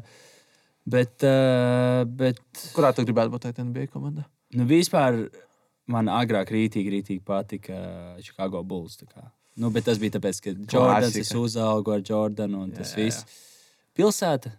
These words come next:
Speaker 1: not so much. Nu, tā kā Windy City, vai ne? Bet, labi, es nekad neesmu bijis, ko es tur runāju vispār.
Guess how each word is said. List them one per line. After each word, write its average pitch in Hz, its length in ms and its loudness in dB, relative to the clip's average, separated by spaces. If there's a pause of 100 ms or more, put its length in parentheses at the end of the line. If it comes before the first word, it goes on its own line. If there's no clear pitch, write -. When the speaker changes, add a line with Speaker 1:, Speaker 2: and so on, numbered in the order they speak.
(120)
Speaker 1:
not 113 160 -6
so 95 100 -4
much. - 400 -2 (140)
Nu, 131 80 -6
tā 101 100 -12
kā 98 80 0
Windy 104 320 0
City, 117 300 -4 (180)
vai 98 140 -10
ne? 101 140 -8 (520)
Bet, 98 480 -8
labi, 95 220 -4
es - 100 -10
nekad 101 180 -12
neesmu 98 220 -8
bijis, 104 280 -6
ko 107 100 -14
es 101 100 -14
tur 123 160 -2
runāju 113 240 4
vispār. 156 280 8